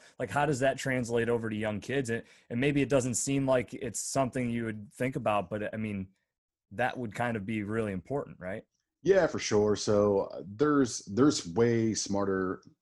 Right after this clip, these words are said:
Speaker 2: there, there's way smarter people and way more dedicated people, like, on, on this, like, trying to fight this particular fight.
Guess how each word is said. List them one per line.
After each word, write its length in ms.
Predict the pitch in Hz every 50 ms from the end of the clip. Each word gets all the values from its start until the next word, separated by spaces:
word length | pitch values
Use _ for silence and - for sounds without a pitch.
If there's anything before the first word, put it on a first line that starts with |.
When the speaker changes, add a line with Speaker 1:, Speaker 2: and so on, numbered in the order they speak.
| _ _ _ - - -
Speaker 2:
there, 180 | 131 147 151 -
there's 220 | 123 131 127 113
way 140 | 139 170 170
smarter 340 | - - - 120 117 110 101
people 300 | - 104 104 101 101 90
and 80 | 87
way 80 | 92 92
more 180 | 92 95 90 82
dedicated 500 | 73 85 85 87 85 - 95 87 85 -
people, 380 | 85 85 78 - 85 82 80
like, 220 | 76 78 78 78 -
on, 140 | - 87 - -
on 140 | 76 87 92 92
this, 240 | 92 - - - _ - - - -
like, 100 | 101 95
trying 220 | - - 127 117 110
to 80 | -
fight 340 | - - 95 95 90 85 -
this 160 | - 92 -
particular 640 | - - 90 - - 110 101 - - 87 80 78 76
fight. 480 | - - 80 78 82 92 104 113 -